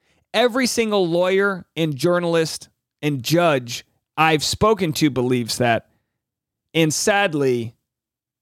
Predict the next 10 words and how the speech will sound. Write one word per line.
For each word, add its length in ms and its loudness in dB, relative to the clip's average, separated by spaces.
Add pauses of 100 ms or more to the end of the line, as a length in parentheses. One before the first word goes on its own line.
the 160 2
system 500 -2
is 100 -2
still 280 0
designed 600 0 (240)
to 120 -2
let 200 2
people 580 0 (120)
frivolously 640 0
prosecute 840 0